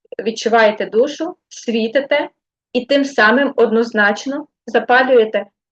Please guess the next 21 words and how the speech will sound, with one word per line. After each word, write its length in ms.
тих, 140
хто 200
вас 220
оточує. 600
<laughs> 40
Ви 160
приблизно 540
впливаєте 600
на 120
тисячі 440
людей, 260
які 240
вас 220
оточують. 460
Уявіть 360
собі, 300
якщо 280
ви 120
вийдете 420
із 200
світлом, 560